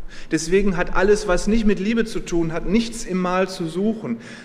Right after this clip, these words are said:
Wenn Jesus uns so liebt, dann können wir nicht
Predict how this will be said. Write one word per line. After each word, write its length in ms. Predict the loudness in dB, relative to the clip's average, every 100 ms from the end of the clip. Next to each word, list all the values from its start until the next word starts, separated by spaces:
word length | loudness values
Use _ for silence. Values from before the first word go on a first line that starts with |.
| -4
Wenn 380 | 2 4 2 0 -8
Jesus 500 | 0 2 4 2 0
uns 480 | -2 4 4 4 0
so 340 | 0 4 6 6
liebt, 640 | 6 4 2 -2 -4 -4 -10 -16 -14 -2 2 4
dann 260 | 4 4 2
können 420 | 2 2 2 2
wir 360 | 2 4 4 2
nicht 480 | 2 2 0 -4